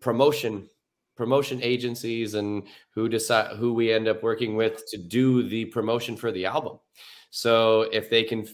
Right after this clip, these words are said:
when it's good for their schedule, sometimes you don't just get to choose exactly when you wanna release an album,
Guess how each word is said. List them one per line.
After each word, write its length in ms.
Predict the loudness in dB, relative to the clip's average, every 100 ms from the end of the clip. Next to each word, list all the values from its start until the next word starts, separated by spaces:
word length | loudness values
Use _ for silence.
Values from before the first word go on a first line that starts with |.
| -20
when 380 | -6 0 0 2
it's 180 | -2 -4
good 260 | -2 -2 -2
for 200 | -2 0
their 260 | 2 2
schedule, 540 | 0 -2 -2 0 -2 -2
sometimes 500 | -2 -4 -2 -2 0
you 80 |
don't 180 | 0 0
just 220 | -2 -4
get 180 | -2 -2
to 240 | -2 -2 -4 -10 _ _
choose 680 | -6 -4 0 0 0 -4 -6
exactly 600 | -6 0 2 2 0 -6
when 280 | -2 0 0
you 100 | -2
wanna 440 | 0 0 -2 -4 -6
release 400 | -4 -2 -4 -4
an 140 | -4
album, 400 | -2 -2 -4 -10